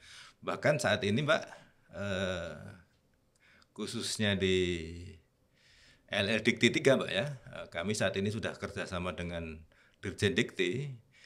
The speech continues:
Di wilayah L L Dikti tiga ini, L L Dikti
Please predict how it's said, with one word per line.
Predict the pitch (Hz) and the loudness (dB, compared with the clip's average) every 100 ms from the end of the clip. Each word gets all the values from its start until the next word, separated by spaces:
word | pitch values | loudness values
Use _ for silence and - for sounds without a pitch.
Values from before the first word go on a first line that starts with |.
| - _ | -20 _
Di | 92 | -4
wilayah | 87 87 82 | -2 -2 0
L | 101 | 0
L | 95 | 0
Dikti | 101 - | -2 -6
tiga | 90 101 101 90 | -6 -2 0 2
ini, | 92 131 151 156 143 - _ _ _ _ _ - | 2 0 -2 -6 -10 -14 _ _ _ _ _ -8
L | 87 | -6
L | 73 95 | -4 -4
Dikti | - 98 98 | -4 -4 -4